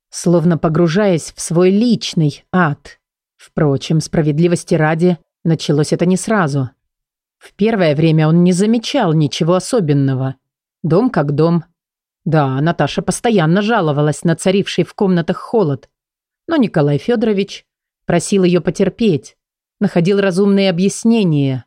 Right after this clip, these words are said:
недавно выстроенный дом – толстые стены, необходимость протопить помещение. Со временем, не сразу, но он стал понимать,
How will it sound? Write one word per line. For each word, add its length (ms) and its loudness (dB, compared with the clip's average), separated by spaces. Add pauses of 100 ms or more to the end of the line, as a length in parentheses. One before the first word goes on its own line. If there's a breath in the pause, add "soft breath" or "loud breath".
недавно 400 0
выстроенный 600 0
дом – 420 2 (440)
толстые 500 0
стены, 640 -2 (340)
необходимость 800 0
протопить 500 -2
помещение. 920 0 (680)
Со 220 -6
временем, 640 2 (180)
не 120 0
сразу, 560 -2 (480)
но 120 2
он 120 2
стал 320 -2
понимать, 640 0